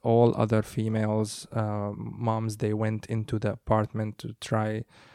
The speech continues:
and we were just sitting outside, like, young, uh, guys trying to help with bringing water and some towels or whatever. And this surreal five, six minutes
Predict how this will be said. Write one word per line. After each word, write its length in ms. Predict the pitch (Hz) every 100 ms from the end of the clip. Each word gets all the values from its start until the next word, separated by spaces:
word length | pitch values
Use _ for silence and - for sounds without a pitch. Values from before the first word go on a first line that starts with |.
| - -
and 260 | 113 110
we 120 | 107 113
were 120 | 110
just 280 | - 117 -
sitting 320 | 117 117 107
outside, 640 | 104 101 - 110 110 117 - -
like, 340 | 113 101 - -
young, 440 | 117 113 107 107 - _ _ _ -
uh, 100 | 107
guys 400 | 104 110 107 104
trying 240 | - 107
to 200 | 104 -
help 360 | 104 110 110 -
with 240 | 107 113
bringing 340 | 110 110 107 104
water 460 | 107 107 104 107
and 220 | 104 110 101
some 320 | - 104 101
towels 540 | - 110 110 107 107
or 80 | 113
whatever. 480 | 101 107 110 123 151 - - - - - _ _ - - - - - -
And 440 | - 117 107 104 113 -
this 480 | 135 170 - - -
surreal 800 | - - 120 117 131 143 139 139 - _ _ _ _ _ _ _
five, 400 | - - 123 123
six 400 | - 127 - -
minutes 600 | 110 107 - - -